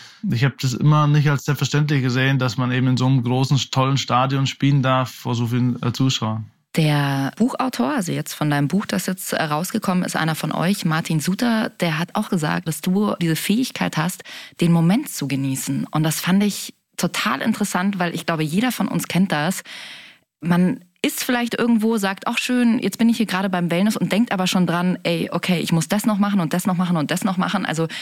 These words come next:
Speaker 2: dieses im Moment zu sein und das auch wirklich zu genießen, das ist echt schwierig.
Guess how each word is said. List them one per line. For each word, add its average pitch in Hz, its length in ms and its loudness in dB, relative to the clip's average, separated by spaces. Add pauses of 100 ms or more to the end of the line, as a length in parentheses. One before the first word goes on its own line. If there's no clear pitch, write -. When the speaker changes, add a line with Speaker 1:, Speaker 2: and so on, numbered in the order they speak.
(160)
Speaker 2:
dieses 175 220 0
im - 140 0
Moment 170 340 2
zu - 140 -4
sein 160 320 0
und 165 120 -2
das 160 140 -2
auch 143 160 -6
wirklich 202 280 -2
zu 165 120 -6
genießen, 175 680 2 (460)
das - 200 -4
ist - 160 -4
echt - 220 -2
schwierig. 196 640 0